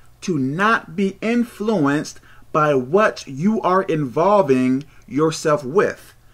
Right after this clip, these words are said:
For instance, why would a married couple watch pornography? Someone may believe they are able to do it to spice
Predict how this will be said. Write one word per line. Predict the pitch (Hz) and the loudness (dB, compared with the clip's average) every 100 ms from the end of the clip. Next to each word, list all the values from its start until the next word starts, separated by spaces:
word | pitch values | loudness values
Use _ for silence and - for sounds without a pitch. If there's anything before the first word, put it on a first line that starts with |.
| - - | -20 -4
For | 214 | -2
instance, | 233 269 - - - - - - - - - - - - - _ - - - - - - | 0 -2 -4 -10 -16 -18 -20 -20 -20 -20 -20 -20 -20 -20 -20 _ -20 -20 -20 -20 -20 -20
why | 226 208 262 277 | -2 2 4 2
would | 220 202 240 233 - | 0 4 6 4 0
a | 175 | -4
married | 165 175 214 214 220 - | -2 -2 0 0 -2 -4
couple | - 226 214 117 120 175 208 - - - - - _ - - _ _ - - - _ - | -6 -4 -2 0 -2 -2 -8 -18 -20 -20 -20 -20 _ -20 -20 _ _ -20 -20 -20 _ -18
watch | - 139 196 214 214 - | -14 -2 2 2 2 -4
pornography? | - 240 247 214 127 - - - - - _ - - _ _ _ - _ - - - - - - _ - - | -6 -2 -2 -2 -6 -12 -18 -18 -20 -20 _ -20 -20 _ _ _ -20 _ -20 -20 -20 -20 -20 -20 _ -20 -20
Someone | - - 262 262 254 233 254 233 | -16 -6 0 2 2 2 2 4
may | 226 220 | 6 6
believe | 202 196 247 247 247 233 - | 6 4 4 2 0 -2 -6
they | 143 131 220 | -8 2 4
are | 202 190 - | 4 0 2
able | 220 233 202 220 | 4 6 4 0
to | 190 | 0
do | 139 135 262 233 | -6 -2 0 4
it | 156 165 - - - - - | 6 6 2 -14 -20 -20 -6
to | 190 | -6
spice | - - - 214 208 202 | -6 -6 2 4 4 0